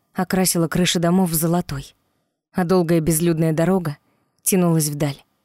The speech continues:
Они, как и раньше, в унисон крутили педали, возвращаясь со школы домой.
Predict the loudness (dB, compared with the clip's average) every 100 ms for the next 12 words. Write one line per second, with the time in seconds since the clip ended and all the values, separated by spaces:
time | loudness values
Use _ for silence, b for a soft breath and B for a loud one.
0 | _ _ _ _ _ _ _ 0 0 0
1 | -2 0 2 0 -2 -6 -12 _ _ _
2 | 0 2 2 0 -2 0 -2 0 0 0
3 | 0 0 -2 -4 _ _ _ _ -4 -2
4 | 0 -2 0 -2 0 -2 -2 -2 -2 -2
5 | -4 -6 -12